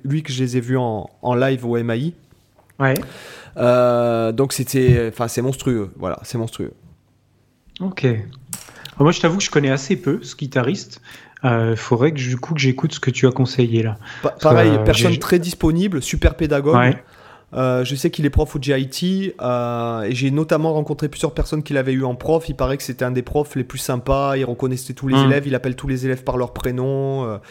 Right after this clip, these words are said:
Speaker 2: Hmm.
Speaker 1: très disponible, très à l'écoute, très pédagogue, euh, très sympa, euh, voilà.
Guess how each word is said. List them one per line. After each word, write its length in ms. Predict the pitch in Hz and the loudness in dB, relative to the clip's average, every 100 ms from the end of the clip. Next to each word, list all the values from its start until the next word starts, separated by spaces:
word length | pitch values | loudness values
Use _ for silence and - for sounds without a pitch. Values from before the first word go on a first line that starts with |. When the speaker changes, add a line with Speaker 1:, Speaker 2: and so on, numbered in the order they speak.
| - | -4
Speaker 2:
Hmm. 100 | 135 | 2
Speaker 1:
très 160 | 135 160 | 4 4
disponible, 800 | 139 151 - 147 147 160 151 143 | 2 -2 0 0 2 0 0 -2
très 260 | - 143 143 | -4 -2 0
à 40 | |
l'écoute, 640 | 139 131 156 156 156 147 | 0 -4 -4 -4 -2 -4
très 160 | 139 147 | -2 -4
pédagogue, 800 | 139 139 131 127 135 135 139 131 | -2 -2 -2 0 0 0 -2 -2
euh, 180 | 117 107 - - - | -4 -6 -12 -20 -10
très 160 | - 156 | -4 -2
sympa, 880 | - 135 131 139 135 135 135 131 120 | 0 -2 0 0 2 0 0 -2 -4
euh, 260 | 104 101 104 | -4 -6 -6
voilà. 400 | 90 64 _ | -6 -6 _